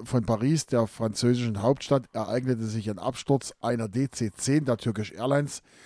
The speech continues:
das bisher schwerste Flugzeugunglück der Luftfahrtgeschichte. Sechzehnter März vierundsiebzig, Zehntausende demonstrieren in zahlreichen Großstädten der Bundesrepublik für die ersatzlose Streichung des Abtreibungsparagraphen zweihundertachtzehn.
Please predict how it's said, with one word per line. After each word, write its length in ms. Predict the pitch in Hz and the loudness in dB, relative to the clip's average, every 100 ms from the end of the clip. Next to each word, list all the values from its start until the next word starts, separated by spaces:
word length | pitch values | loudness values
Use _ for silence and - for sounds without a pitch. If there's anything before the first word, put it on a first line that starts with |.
| - - | -20 -14
das 180 | - 110 | -6 -4
bisher 420 | - 143 - 107 98 | 0 0 0 -2 -4
schwerste 760 | - 104 120 147 160 - 139 | -6 -2 4 4 4 2 0
Flugzeugunglück 1160 | 113 - - - 135 131 - 123 107 113 117 104 | 0 -12 -20 0 0 0 2 0 2 -2 -4 -4
der 120 | 107 | 0
Luftfahrtgeschichte. 1040 | 107 120 - - 98 - 90 87 - 73 - _ _ _ - - _ | 2 2 0 -8 -8 -8 -12 -14 -16 -18 -20 _ _ _ -20 -20 _
Sechzehnter 480 | - 185 - - 170 | 0 0 0 0 2
März 240 | 156 147 - | 2 0 -2
vierundsiebzig, 680 | 143 139 135 139 - 123 - | 2 2 2 0 -4 -8 -2
Zehntausende 680 | - 156 160 127 139 143 | 2 4 4 2 2 0
demonstrieren 800 | 123 113 113 - - 131 147 139 - | 0 2 0 -2 0 2 2 0 -4
in 160 | 117 101 | -6 -4
zahlreichen 540 | 120 123 127 123 104 | 0 0 2 -2 -4
Großstädten 500 | - 139 - 139 120 | 0 0 2 -2 -2
der 80 | 110 | -2
Bundesrepublik 760 | 131 127 - 123 113 123 120 - - - | 0 -2 -2 -6 -2 -2 -2 -8 -20 -20
für 140 | - 120 | -6 -2
die 100 | 117 | -2
ersatzlose 560 | 107 123 - 139 117 | -2 -4 0 0 0
Streichung 480 | 113 - 110 135 131 | -2 -4 -2 0 0
des 160 | 107 95 | -2 -6
Abtreibungsparagraphen 1300 | 120 - - 139 127 123 - 117 113 - 117 117 | -8 -8 -8 -4 -2 -4 -6 -6 -4 -4 -6 -6
zweihundertachtzehn. 840 | - 101 92 92 127 139 - 196 | -10 -8 -10 -10 -12 -10 -4 -2